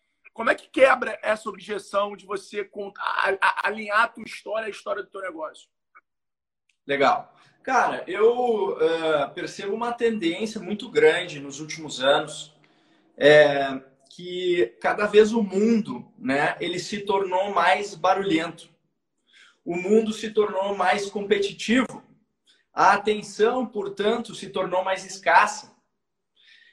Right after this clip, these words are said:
Speaker 2: Cada vez mais anúncios apareceram, foi mais barato, mais fácil anunciar.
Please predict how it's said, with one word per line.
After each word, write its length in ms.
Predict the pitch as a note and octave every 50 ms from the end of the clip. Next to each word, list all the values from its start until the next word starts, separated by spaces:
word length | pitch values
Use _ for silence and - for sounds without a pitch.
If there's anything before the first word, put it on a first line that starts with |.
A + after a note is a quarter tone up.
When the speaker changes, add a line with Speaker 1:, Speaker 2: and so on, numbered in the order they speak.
| _ _ _
Speaker 2:
Cada 300 | - F#3 F#3+ G#3 G#3+ G#3
vez 560 | - G3+ G#3 A3 B3 A#3+ A3 - - - - -
mais 400 | E3 E3+ F3+ G#3 A3+ A#3 A3+ A#3
anúncios 600 | A#3 A3+ G3+ G3 G#3+ B3 C#4 C4 - - G3+ F3+
apareceram, 720 | F#3 E3+ - E3+ E3 E3 D3+ - - E3+ F3+ G#3+ A3 G#3+ -
foi 180 | - F3 E3
mais 240 | E3 E3 F3 F#3 F3+
barato, 500 | F3+ F3 D#3+ D#3 D#3 E3+ G#3 G#3 - F3+
mais 280 | E3+ F3 F3 E3 - -
fácil 480 | - D#3 D#3 G3+ A#3 A3+ - A3+ G3
anunciar. 600 | F3+ E3+ E3 D3 - - C#3+ C#3 C#3+ D#3 - -